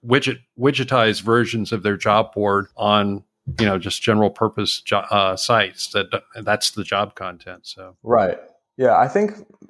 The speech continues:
Speaker 2: for the most part, customers use it on their own, uh, websites, but perhaps they, they expand it to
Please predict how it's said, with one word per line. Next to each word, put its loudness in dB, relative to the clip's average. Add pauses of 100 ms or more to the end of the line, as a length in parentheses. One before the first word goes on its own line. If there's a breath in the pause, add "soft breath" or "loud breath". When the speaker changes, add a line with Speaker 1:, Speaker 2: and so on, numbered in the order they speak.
Speaker 2:
for 0
the 4
most 2
part, 2
customers 2
use 4
it 4
on 2
their 2
own, -2
uh, -2
websites, 0
but 0 (180)
perhaps 0
they, 0 (120)
they -4 (180)
expand -4
it -4
to 0